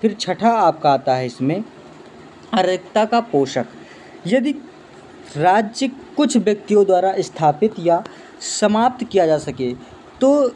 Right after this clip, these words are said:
यह सिद्धांत बहुत ही खतरनाक साबित होगा और इस सिद्धांत की अनेक आलोचनाएं की जाती हैं, लेकिन सिद्धांत की लोकप्रियता भी देखी जा रही है। इसका मूल सिद्धांत यही है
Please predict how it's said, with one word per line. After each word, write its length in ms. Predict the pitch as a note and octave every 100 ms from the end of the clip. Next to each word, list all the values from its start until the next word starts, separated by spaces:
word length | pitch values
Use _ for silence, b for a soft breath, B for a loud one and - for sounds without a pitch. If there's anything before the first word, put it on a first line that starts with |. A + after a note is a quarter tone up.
| G3+
यह 220 | F#3+ C4
सिद्धांत 920 | B3 A#3+ - G3+ F#3+ F3+ A3 A3+ C4 - E3+
बहुत 400 | D#3+ G#3 C4 -
ही 100 | C#4
खतरनाक 720 | C#4 F#3+ F3+ D#3+ D#3+ F3 G#3
साबित 340 | F#3 F#3 G#3
होगा 340 | G#3+ G#3 A#3+ B3 B B - - - - - - - - - - - - - - - - - - - - - - - - - - G3
और 160 | A#3
इस 240 | C4 D4+ -
सिद्धांत 680 | G3 C#3+ C#3 G3 B3 B3 -
की 320 | - B3+ A#3+ - -
अनेक 300 | F#3 A3+ C4+
आलोचनाएं 500 | F#3+ F3 E3 E3+ E3
की 120 | D#3 C#3+
जाती 300 | C3+ C3 C3+
हैं, 120 | C#3
लेकिन 320 | G3+ A#3 D4+
सिद्धांत 720 | - G#3 - G3 A#3 C4 B3+ -
की 140 | C4+
लोकप्रियता 760 | A3 F#3 G3+ - G3 F#3+ A#3+
भी 180 | A3+ G#3
देखी 340 | F3+ D#3+ D#3 D#3+
जा 180 | D3
रही 300 | C3+ C3 B2+
है। 100 | B2+
इसका 540 | C3 F#3+ - - A#3 C4 B B B B -
मूल 280 | F3+ A#3 D4
सिद्धांत 540 | C4 G#3 G3+ A3+ A3
यही 260 | F#3 G3 A3
है 140 | A#3+